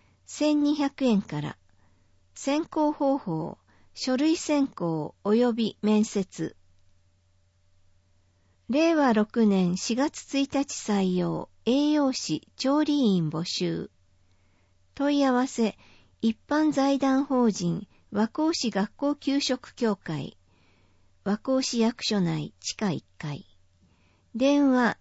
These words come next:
四六四の一一一一、内線二零零三。募集人員、それぞれ若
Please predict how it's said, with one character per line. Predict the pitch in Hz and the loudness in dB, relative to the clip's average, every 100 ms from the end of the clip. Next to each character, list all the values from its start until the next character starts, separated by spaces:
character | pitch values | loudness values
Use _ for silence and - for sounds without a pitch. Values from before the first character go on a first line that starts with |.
| - | 0
四 | 262 302 | 2 4
六 | 311 320 - | 2 0 2
四 | 226 233 220 175 | 4 4 4 2
の | 147 - - | 0 -6 -4
一 | 214 - 285 285 | -6 -2 -2 -2
一 | 294 - 185 | -2 -4 -4
一 | 175 - 202 | -4 -4 -4
一、 | 196 - 147 - _ _ _ _ - | -4 -8 -10 -12 _ _ _ _ -2
内 | 226 269 | 0 2
線 | 277 - 247 220 - | 0 0 2 2 0
二 | 214 269 294 | 2 2 4
零 | 285 269 180 | 4 2 2
零 | 190 220 | 2 0
三。 | - 208 180 - _ _ _ _ _ _ _ _ _ _ _ _ _ _ _ | -2 -2 -2 -4 _ _ _ _ _ _ _ _ _ _ _ _ _ _ _
募 | 220 233 | -4 -2
集 | - 320 320 | 0 2 2
人 | 294 285 262 208 160 | 2 4 4 4 2
員、 | 143 - _ _ _ | -2 -8 _ _ _
そ | - - 269 | -10 -2 0
れ | 311 | 2
ぞ | 294 | 2
れ | 220 170 - | 2 2 0
若 | 196 | -2